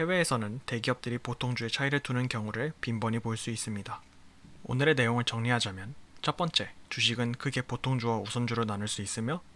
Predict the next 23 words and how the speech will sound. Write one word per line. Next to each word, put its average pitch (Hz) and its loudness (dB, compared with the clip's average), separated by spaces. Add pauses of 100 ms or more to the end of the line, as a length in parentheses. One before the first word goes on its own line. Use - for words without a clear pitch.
(120)
우선주는 117 0
보통주보다 117 -2
더 117 -2
많은 107 0
배당을 113 0
받는 107 0
대신 110 -2 (360)
의결권이 123 0
없거나 110 -4 (120)
적다. - -6 (320)
두 - -2
번째, 131 2 (140)
우선주와 127 0
보통주는 123 0
비슷하게 113 -2
가격이 107 -4
움직이지만 107 -4 (200)
우선주는 123 -2
거래량이 113 0
적고 147 -2
가격은 120 -4
보통주보다 117 -2
싸다. 127 -4